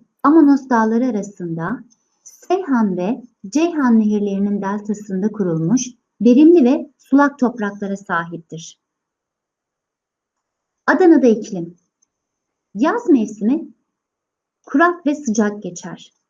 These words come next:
Yaz mevsiminde sıcaklıklar zaman zaman elli derecenin üstüne çıkmaktadır. İnsanlar yazın Toros Dağları'ndaki yaylalara çıkarlar.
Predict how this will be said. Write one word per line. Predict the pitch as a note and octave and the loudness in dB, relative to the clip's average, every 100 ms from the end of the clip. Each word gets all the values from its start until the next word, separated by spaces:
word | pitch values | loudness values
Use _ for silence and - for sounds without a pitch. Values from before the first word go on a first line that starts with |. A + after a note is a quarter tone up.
| _ _ _ _ _ | _ _ _ _ _
Yaz | C4 E4 E4 | 0 2 4
mevsiminde | D4 A#3+ - F#3+ F#3 | 4 4 -2 -4 -6
sıcaklıklar | F#3 F#3+ F#3 F3 F#3+ - G3 G#3 | -10 -10 -10 -10 -12 -12 -8 -6
zaman | G#3 G3 A#3 C4+ | -4 -2 2 2
zaman | G#3+ F#3+ G#3+ D4 - - | 2 -4 -2 -4 -6 0
elli | A#3 B3+ | 2 4
derecenin | A3+ G3 F#3+ B3+ | 2 -2 -2 2
üstüne | B3+ B3+ A3 G#3+ | 2 0 -4 -4
çıkmaktadır. | G#3 - F3+ F3 F3+ E3+ E3 D#3+ _ _ _ _ _ _ _ _ G#3+ | -6 -10 -10 -10 -14 -14 -14 -18 _ _ _ _ _ _ _ _ 0
İnsanlar | G#3+ G#3+ G#3 G3 G3 G3+ | 0 2 -2 -2 -2 0
yazın | B3 A3+ G#3 C#4+ - _ _ | 2 2 0 -2 -4 _ _
Toros | D#4+ E4+ D4+ D4 | 2 4 2 0
Dağları'ndaki | G#3+ G3 F#3 F#3+ A3 C#4+ | -4 -2 -4 -2 -2 0
yaylalara | F#4 B3+ G#3+ F#3 F3 F3 | 2 4 2 0 -4 -8
çıkarlar. | - - E3 D#3+ D#3 - | -10 -10 -8 -8 -10 -12